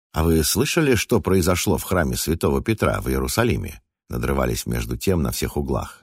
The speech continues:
"Нет. Что такое?" Прямо на алтарь упала табличка с посланием самого Иисуса Христа, торжествующе кричали в народе. Он провозгласил, что начало чумы — это наказание за несоблюдение постов,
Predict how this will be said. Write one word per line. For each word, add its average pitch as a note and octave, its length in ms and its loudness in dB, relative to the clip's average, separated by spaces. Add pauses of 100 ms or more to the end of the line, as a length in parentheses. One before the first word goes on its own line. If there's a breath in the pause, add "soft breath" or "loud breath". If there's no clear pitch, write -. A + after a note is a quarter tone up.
"Нет. - 480 -4 (440 loud breath)
Что - 260 -6
такое?" C#2+ 540 0 (340)
Прямо E2 240 2
на F2 140 4
алтарь F2 340 4
упала G2 360 2
табличка G2+ 520 0
с - 80 -2
посланием G#2 640 2
самого G2+ 480 2
Иисуса A2 540 0
Христа, G#2+ 640 0 (380 loud breath)
торжествующе D2 800 0
кричали D2 420 0
в B1 80 -2
народе. C2+ 500 0 (400 loud breath)
Он A#2+ 200 0
провозгласил, A2+ 880 4
что - 320 0
начало G2+ 520 4
чумы — G#2+ 460 2
это A2 180 2
наказание A2 840 4
за G2+ 100 4
несоблюдение G#2+ 840 2
постов, F#2+ 880 0